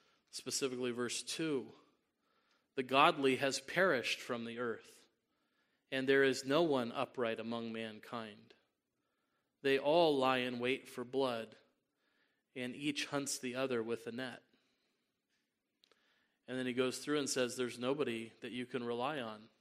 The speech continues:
The leaders take bribes. The rich men are violent. Families are against families. Uh, you can't even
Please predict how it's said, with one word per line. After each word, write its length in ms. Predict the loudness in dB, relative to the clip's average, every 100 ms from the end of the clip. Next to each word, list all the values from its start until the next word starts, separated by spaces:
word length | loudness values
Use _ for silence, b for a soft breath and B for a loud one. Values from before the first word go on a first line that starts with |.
| _ _ _ _ _ _ _ _ -6
The 80 | 0
leaders 380 | 2 4 2
take 360 | 0 -2 -4 -4
bribes. 720 | -6 -4 -4 -6 -8 -12 -12 -16 _ _ _ _ _ _ _ _
The 100 | -8
rich 300 | -2 -2 -2
men 180 | -4 -2
are 120 | -2
violent. 560 | -4 -4 -4 -4 -6 -8 _ _ _ _ _ _ _ _ _ _
Families 720 | -4 -2 0 0 2 2 2
are 160 | 0 0
against 380 | 0 -2 -4 -6
families. 840 | -6 -6 -4 -4 -4 -6 -8 -12 -16 _ _ _ _ _ _ _ -8
Uh, 60 |
you 180 | -6 -6
can't 260 | -4 -2 0
even 360 | 0 -2 -4